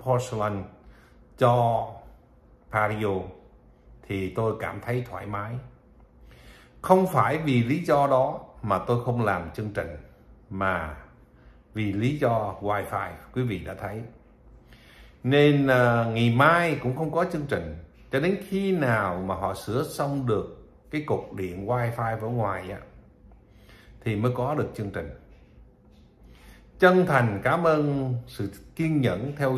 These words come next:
dõi của quý vị. Và giờ phút này khi nó đã được tải lên rồi thì tôi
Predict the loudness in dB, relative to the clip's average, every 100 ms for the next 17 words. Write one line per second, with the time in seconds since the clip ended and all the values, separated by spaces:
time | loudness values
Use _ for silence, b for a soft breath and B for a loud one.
0 | 0 0 -2 -4 -6 -4 -4 -2 -6 -8
1 | -18 -20 -20 B B B B B B -2
2 | 0 0 2 2 2 0 0 -2 -2 -2
3 | 2 4 4 2 0 0 0 -2 -4 -4
4 | -2 -2 0 2 2 2 0 -6 -12 -18
5 | -20 B B B -10 -4 -2 2 2